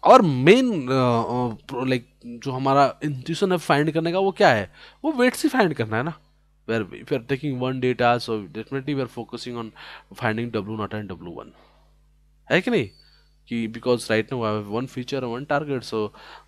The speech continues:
our equation will be Y P plus Y P is equal to W naught plus W one multiply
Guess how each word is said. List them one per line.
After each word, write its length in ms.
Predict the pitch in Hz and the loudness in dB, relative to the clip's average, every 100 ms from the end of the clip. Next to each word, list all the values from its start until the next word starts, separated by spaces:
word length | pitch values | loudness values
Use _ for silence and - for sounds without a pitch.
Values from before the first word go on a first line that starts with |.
| - | -4
our 140 | 110 113 | -2 -2
equation 380 | 147 151 170 160 | -6 -4 -4 -4
will 140 | 151 | -4
be 60 | 139 | -2
Y 160 | 117 131 | 0 -2
P 100 | 151 147 | -8 -8
plus 220 | 214 - - | -8 -10 -10
Y 160 | 120 117 | -6 -6
P 180 | - 120 | -6 -10
is 80 | |
equal 180 | 123 127 | -8 -8
to 100 | 165 | -6
W 240 | 113 113 110 | -4 -4 -6
naught 140 | 104 107 - | -6 -6 -6
plus 240 | 208 - - - - _ 98 | -6 -6 -14 -20 -20 _ -8
W 340 | 101 98 101 | -8 -6 -8
one 180 | 107 98 | -8 -8
multiply 400 | 92 - - 127 | -12 -14 -8 -6